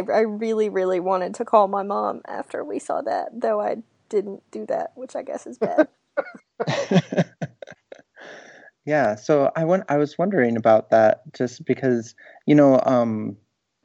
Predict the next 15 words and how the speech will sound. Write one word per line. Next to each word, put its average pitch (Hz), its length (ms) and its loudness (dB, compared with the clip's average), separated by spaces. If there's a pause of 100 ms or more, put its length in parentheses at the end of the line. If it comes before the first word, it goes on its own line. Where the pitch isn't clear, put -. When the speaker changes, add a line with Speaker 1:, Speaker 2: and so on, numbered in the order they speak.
(420)
Speaker 2:
when 131 160 0
Disney's 131 460 4 (300)
first - 280 0
creating 117 540 0 (320)
his 117 180 0
movies, 120 680 2
um, 107 320 2
he's 113 240 -2
wanting 123 380 4
to 113 160 -2
get 123 280 4
his, 113 380 -4 (140)
his, 117 180 -2 (320)
he - 80 4
wants 165 280 4